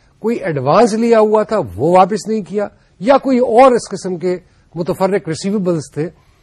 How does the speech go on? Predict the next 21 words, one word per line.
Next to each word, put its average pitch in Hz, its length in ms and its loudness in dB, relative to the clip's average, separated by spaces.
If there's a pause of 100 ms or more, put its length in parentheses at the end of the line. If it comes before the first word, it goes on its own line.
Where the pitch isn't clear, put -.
(200)
تو 214 80 -12
ان 185 200 -2
کو 208 160 0
علیحدہ 139 320 0 (260)
شو 175 180 -6
کرنا 170 300 -10
پڑے 165 240 -20
گا۔ - 160 -20 (640)
اسی 269 280 2
طریقے 240 460 4
سے 240 120 2 (500)
اگر 240 260 4 (160)
آپ 180 240 0
نے 220 100 2 (140)
پروویژنز 220 680 2
کوئی 226 240 -2
کیے 196 240 -2
ہیں 196 200 -6 (180)
ڈاؤٹ 156 260 -4
فل 208 180 -6 (220)
یا 190 140 0